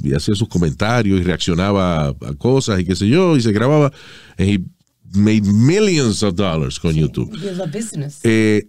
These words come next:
Speaker 1: el negocio se le caga cuando va a Japón y entonces visita un bosque que la gente allá en Japón utiliza para suicidarse.
Speaker 2: Sí, sí.
Speaker 1: You know.
Speaker 2: Ajá.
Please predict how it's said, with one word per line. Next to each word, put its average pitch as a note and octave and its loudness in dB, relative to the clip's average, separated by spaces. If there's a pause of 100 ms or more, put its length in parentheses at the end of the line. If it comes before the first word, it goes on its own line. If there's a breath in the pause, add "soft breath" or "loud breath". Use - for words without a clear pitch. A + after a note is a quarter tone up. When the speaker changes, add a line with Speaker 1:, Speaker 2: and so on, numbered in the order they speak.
(140)
Speaker 1:
el A2+ 0
negocio B2 2
se E3+ 0
le D#3+ 2
caga A#2 0
cuando F#2 0
va G#2 0
a B2+ 0
Japón F#2 0 (920)
y F#2 2
entonces F#2+ 0
visita G#2 -2
un A2 2
bosque G2 -2 (800)
que F#2 2
la F2 0
gente G2+ -2
allá G#2+ 2
en A2 0
Japón G#2+ 0
utiliza G#2 0
para F2+ -2
suicidarse. G2 -2
Speaker 2:
Sí, D#3+ -8
sí. A#2 -18 (180)
Speaker 1:
You - 0
know. B1 -6 (280)
Speaker 2:
Ajá. C#3+ -14